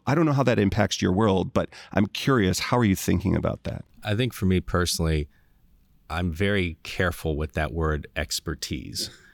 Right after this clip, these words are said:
Speaker 2: And, <laughs> uh, and I, and I, I look, I look in the mirror when I say these things, right? I don't know what I'm an expert on.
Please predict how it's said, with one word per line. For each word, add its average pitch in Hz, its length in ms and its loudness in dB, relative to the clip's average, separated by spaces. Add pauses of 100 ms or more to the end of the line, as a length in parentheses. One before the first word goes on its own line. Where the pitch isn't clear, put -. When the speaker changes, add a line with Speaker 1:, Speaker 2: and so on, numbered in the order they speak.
(220)
Speaker 2:
And, 80 720 0 (200)
<laughs> - 220 -20
uh, 82 380 -6
and 98 220 -2
I, 85 160 -4
and 104 260 -2
I, 107 120 2 (140)
I 92 100 -2
look, 98 220 0
I 87 140 0 (280)
look 87 220 -4
in 80 80 -2
the 80 60 -2
mirror 87 240 2
when 80 100 -2
I 85 60 -2
say 113 240 0
these - 180 -4
things, 69 300 -10
right? 78 180 -6
I 92 100 0
don't 98 200 -2
know 87 600 0
what 90 280 0
I'm 120 240 0
an 87 80 -4
expert 78 360 -6
on. - 380 -8